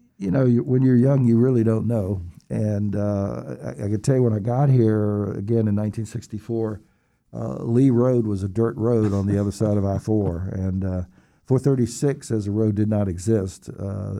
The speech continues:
Speaker 1: it was a short section called Lake Barton Drive. But so, you know, when you start in a business like that, and, and I saw, I saw people while I was at the bank,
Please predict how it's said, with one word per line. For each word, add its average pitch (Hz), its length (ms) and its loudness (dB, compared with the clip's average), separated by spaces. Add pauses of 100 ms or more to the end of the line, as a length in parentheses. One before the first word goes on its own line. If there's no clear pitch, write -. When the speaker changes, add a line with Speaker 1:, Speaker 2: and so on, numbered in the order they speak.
Speaker 1:
it 98 40 -8
was 95 180 -8
a 95 120 -8
short - 400 -6
section 98 440 -4
called 98 240 -2
Lake 101 140 -2
Barton 107 280 -4
Drive. 98 380 -2
But 101 160 -4 (580)
so, 117 420 0 (220)
you 160 100 -2
know, 131 300 -2 (140)
when 127 160 2
you 120 60 2
start 151 320 0
in 147 140 4
a 123 60 4
business 127 400 0
like 107 200 -2
that, 107 300 0
and, 104 220 -2
and 104 260 -2
I 123 120 -2
saw, 120 400 0 (800)
I 127 120 0
saw 139 220 0
people 139 320 0
while 120 180 2
I - 20 2
was 107 120 0
at 107 100 -2
the 98 80 -10
bank, 113 500 0